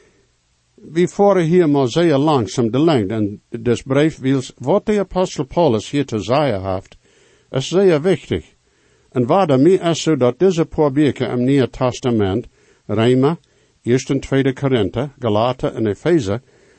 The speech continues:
zullen zeer hoog geacht worden als weken die zeer geneve onrecht geven voor ons christelijk leven.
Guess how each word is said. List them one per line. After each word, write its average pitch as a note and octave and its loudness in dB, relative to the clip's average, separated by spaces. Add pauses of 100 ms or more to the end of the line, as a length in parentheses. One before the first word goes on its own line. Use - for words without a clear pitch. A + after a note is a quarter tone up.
(140)
zullen B2 2
zeer F#3+ 0
hoog G3 0
geacht E3+ -6
worden A2+ 0
als B2 -4
weken C3+ 0
die G#2+ -2
zeer F3+ 2
geneve D3 0
onrecht D#3+ 0
geven G2 -4 (340)
voor C#3+ -2
ons C#3 -2
christelijk C#3+ -2
leven. G#2+ -2